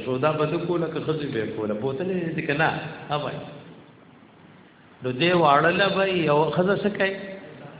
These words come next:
اوس هغه ډېر وایي چې ما کې عقل شته، خو پکې نشته. په کار دا دی چې هغې وړوکې لوبولې او دې څه کړی وی؟ د، د سودا کولې. نو هغه زنانه ورته وایي، وایي، "زموږ د عقل نقصان څه دی د الله حبیبه؟"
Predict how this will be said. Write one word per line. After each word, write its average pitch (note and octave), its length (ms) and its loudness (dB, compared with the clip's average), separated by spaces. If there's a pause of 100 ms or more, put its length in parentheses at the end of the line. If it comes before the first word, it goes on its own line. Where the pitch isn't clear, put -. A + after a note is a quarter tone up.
(400)
اوس F3 180 4
هغه G3 240 6
ډېر A3 240 6
وایي F#3 340 4
چې D3+ 40 0
ما D3 260 2
کې D3 40 4
عقل B2 340 4
شته، A2+ 200 -2
خو A#2+ 240 -2
پکې C3 220 -2
نشته. - 320 -4 (500)
په B2+ 80 2
کار E3 260 4
دا F3 120 0
دی F3+ 200 0
چې C3+ 180 -2
هغې E3 100 2
وړوکې E3+ 360 4
لوبولې F#3 500 4
او E3+ 120 4
دې G3+ 160 6
څه F#3 60 6
کړی A#2 340 2
وی؟ G#2 100 -6 (720)
د، F3+ 60 4
د F#3+ 220 0
سودا C3+ 440 2
کولې. G2+ 400 -4 (1500)
نو D#3+ 60 6
هغه F#3+ 200 6
زنانه A#3 380 4
ورته A3 220 0
وایي، G#3 280 0 (280)
وایي، E3 260 6
"زموږ G3+ 360 2
د F#3+ 80 2
عقل F#3+ 560 0
نقصان F3+ 440 -2 (220)
څه A3 60 -6
دی G#3 140 -4
د D3+ 60 -4
الله B2+ 240 -2 (120)
حبیبه؟" G#2+ 400 -8